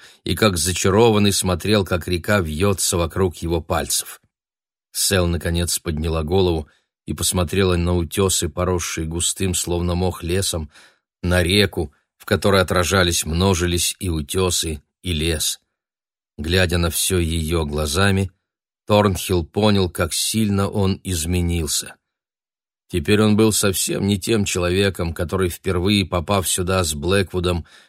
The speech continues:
потерял дар речи, столкнувшись с гигантскими отрогами, с живой мощью реки. Теперь эта земля стала его землёй обетованной,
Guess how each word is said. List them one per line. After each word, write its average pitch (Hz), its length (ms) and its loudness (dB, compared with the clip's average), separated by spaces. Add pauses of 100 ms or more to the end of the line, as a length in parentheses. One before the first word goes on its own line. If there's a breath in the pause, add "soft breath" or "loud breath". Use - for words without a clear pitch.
(180 soft breath)
потерял 101 480 2
дар 90 260 2
речи, 95 520 0 (200 soft breath)
столкнувшись 98 960 0
с 78 40 -4
гигантскими 98 720 2
отрогами, 101 760 2 (260 loud breath)
с - 60 -10
живой 98 520 6
мощью 98 540 4
реки. 95 520 -2 (680)
Теперь 107 340 2
эта 101 200 2
земля 101 380 2
стала 101 340 0
его 87 480 0
землёй 98 680 0
обетованной, 95 1000 0